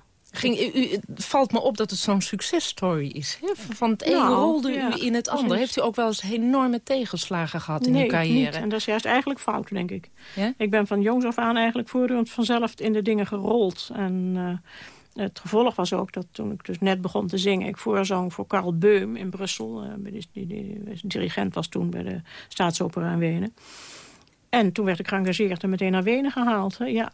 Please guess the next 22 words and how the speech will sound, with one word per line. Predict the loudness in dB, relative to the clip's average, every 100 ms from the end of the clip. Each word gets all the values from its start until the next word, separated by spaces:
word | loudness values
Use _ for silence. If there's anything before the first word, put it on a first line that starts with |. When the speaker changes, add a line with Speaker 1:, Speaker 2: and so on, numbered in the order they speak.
| _
Speaker 2:
en | -2
eigenlijk | 2 4 4 2
is | 0
dat | 0
niet | 0
goed. | 0 -2 -2 -10 _ -20 _
Want | -4 2
Wenen | 4 4 2
is | -2
natuurlijk | -4 -4
toch | -4
het | 0
mekka, | 4 4 2 -2 -2
zeker | -4 -6 -4
in | -2
die | 0 -2
tijd, | -4 -6 -6
van | -4
de | -2
zang. | 0 0 -2 -8 -20 -20 -20 -20 -20 -6
En, | -4 -2 -4 -6
eh, | -6